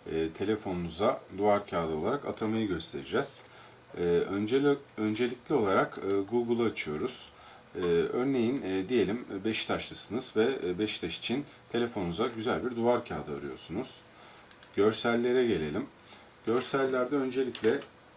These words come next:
Beşiktaş yazalım ve aramaya basalım. Gördüğünüz üzere, e, bir takım arama sonuçları,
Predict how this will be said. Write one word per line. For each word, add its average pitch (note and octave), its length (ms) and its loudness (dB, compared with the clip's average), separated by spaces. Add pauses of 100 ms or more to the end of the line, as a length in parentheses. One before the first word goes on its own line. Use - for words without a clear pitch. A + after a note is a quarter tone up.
(260)
Beşiktaş - 1080 0
yazalım D#2 380 -6 (300)
ve C#3 80 -2
aramaya A#2 440 2
basalım. - 400 -8 (760)
Gördüğünüz C#3+ 460 2
üzere, A#2 540 2
e, A2 220 4
bir C#3+ 80 -2
takım B2+ 300 -2
arama A2+ 280 2
sonuçları, G#2 760 2